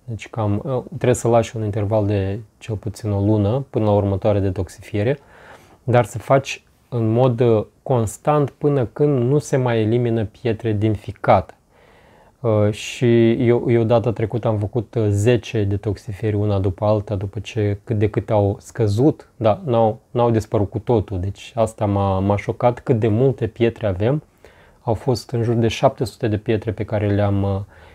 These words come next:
eliminat, uh, ultima dată și acum, uh, am reluat anul acesta și deja aici am, uh, nu știu, în jur de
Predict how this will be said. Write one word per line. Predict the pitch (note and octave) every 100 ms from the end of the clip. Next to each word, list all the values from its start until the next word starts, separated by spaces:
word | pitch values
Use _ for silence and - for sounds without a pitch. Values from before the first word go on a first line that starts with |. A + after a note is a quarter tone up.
| -
eliminat, | B2 A2 G2+ G#2 G#2 -
uh, | G#2 G2
ultima | A2+ A2 A2+ G2 F#2+
dată | B2 C3+ - B2+
și | - - B2+ A#2 A2
acum, | - G#2+ - A#2+ A#2
uh, | A#2 A2+ G#2+ -
am | - A2+ G#2+
reluat | G#2 G2 G2+ A#2 G2+
anul | G#2+ G2 F#2+
acesta | - A#2 - C#3+ C#3+ _ _ _ _ _ _ _ _ _ - _ _ - _ -
și | -
deja | B2+ A#2 A2 A#2+
aici | A2+ A2+ -
am, | A2+ A2+ A2+
uh, | A2 G#2 G2 - _ _ _ _ _ -
nu | A2
știu, | - G#2
în | G2
jur | G2+ A#2
de | G#2 G#2+ G2+